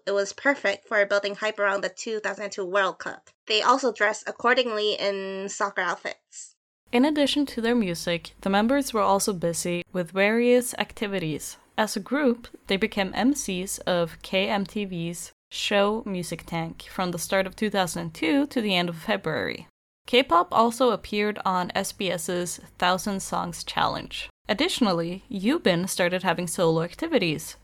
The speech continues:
Speaker 2: such as a supporting role on the popular sitcom New Nonstop.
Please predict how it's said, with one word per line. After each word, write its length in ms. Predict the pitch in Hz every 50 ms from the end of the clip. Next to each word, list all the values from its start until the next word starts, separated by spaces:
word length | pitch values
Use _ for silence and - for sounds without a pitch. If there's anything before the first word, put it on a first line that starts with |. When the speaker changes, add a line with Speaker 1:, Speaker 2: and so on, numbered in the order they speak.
| -
Speaker 2:
such 280 | 226 - - 226 226 -
as 160 | 220 208 -
a 100 | 208 196
supporting 540 | - - 180 - - 277 311 339 381 349 269
role 360 | 214 190 190 190 196 226 226 -
on 160 | 190 185 170
the 60 | 165
popular 460 | - - - 190 196 - 240 247 285
sitcom 720 | 262 - 180 170 - - - 185 175 170 170 180 196 214 214 -
New 240 | 180 180 175 175 170
Nonstop. 600 | 175 180 220 262 277 - - - 156 - -